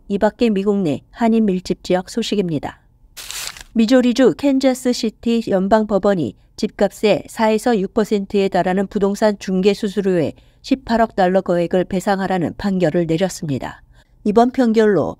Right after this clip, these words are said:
미국 부동산 업계 관행이 바뀔지 주목됩니다. 와이오밍주 세리든 외곽에 있는 라마코 리소스 소유의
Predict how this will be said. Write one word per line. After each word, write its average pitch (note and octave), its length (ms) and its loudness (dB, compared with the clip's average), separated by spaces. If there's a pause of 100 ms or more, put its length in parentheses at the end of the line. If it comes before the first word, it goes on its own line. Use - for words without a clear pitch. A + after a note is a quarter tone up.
(200)
미국 F#3 340 2
부동산 G#3 440 2
업계 F#3+ 300 0
관행이 F3+ 520 -2
바뀔지 E3+ 720 -2
주목됩니다. E3 840 -2 (920)
와이오밍주 A#3 640 2
세리든 C4+ 440 0
외곽에 G#3 360 2
있는 G3 360 -2 (220)
라마코 G#3+ 440 2
리소스 G#3+ 520 -2
소유의 F#3+ 540 0